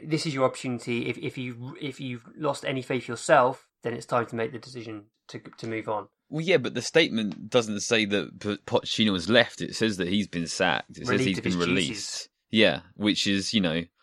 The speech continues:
Speaker 2: I've been relieved of my duties. <laughs> That wasn't me going.
Speaker 1: But could that be, like,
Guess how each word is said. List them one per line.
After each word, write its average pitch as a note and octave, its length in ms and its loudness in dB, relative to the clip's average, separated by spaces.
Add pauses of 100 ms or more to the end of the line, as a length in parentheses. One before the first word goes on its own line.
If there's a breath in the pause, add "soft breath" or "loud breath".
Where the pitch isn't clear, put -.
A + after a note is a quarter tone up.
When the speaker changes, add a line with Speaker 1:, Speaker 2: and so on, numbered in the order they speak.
(100)
Speaker 2:
I've A#2 180 10
been G#2+ 140 4
relieved G2+ 420 4
of F#2 100 0
my F#2 180 4
duties. F2 720 -2
<laughs> - 20 2
That C3+ 300 10
wasn't C3 420 8
me A#2 220 8
going. F#2 520 8 (680 loud breath)
Speaker 1:
But E3 260 10 (300)
could D#3 180 -2
that - 220 8
be, D#3 160 0
like, C#3+ 340 2